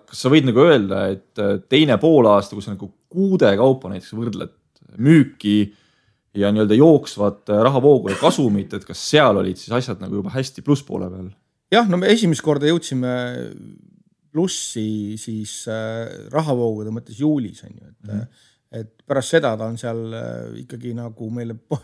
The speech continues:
Speaker 2: positiivne tulem olnud, et
Speaker 1: Mis, mis tähendab omakorda ka seda, et aasta kaks tuhat kakskümmend, kuna uusi suuri arendusi tegelikult ette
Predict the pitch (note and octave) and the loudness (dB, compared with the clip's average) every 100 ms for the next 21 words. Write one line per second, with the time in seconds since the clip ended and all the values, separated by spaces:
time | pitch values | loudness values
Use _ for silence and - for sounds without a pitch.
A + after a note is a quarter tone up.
0 | C#3+ D#3 C#3+ A2+ A2 A2 A#2 F#2+ - - | -2 -2 -2 -6 -10 -12 -12 -14 -16 -20
1 | - G2+ _ _ _ _ - F3+ E3 D#3+ | -20 -20 _ _ _ _ -8 0 4 6
2 | E3 D3+ D3 D#3+ B2+ B2 C3 E3+ C#3+ A2 | 6 6 6 6 4 4 2 2 2 2
3 | B2 A#2 C3 - A2 G#2+ C#3 C#3+ - E3+ | 0 -2 -4 -4 -6 -2 -2 -2 -4 -2
4 | F3 C3+ A#2 A#2 A2 G#2 - - D#3+ E3 | 2 2 0 -2 -2 0 -2 2 4 6
5 | B2+ G#2 - F#3 B2+ D3 E3 G#2 F#2+ - | 4 0 0 2 4 4 4 0 -4 -8
6 | F#2+ B2+ A2 - - - - - F#2+ | -6 -6 -6 -8 -14 -10 -12 -10 -8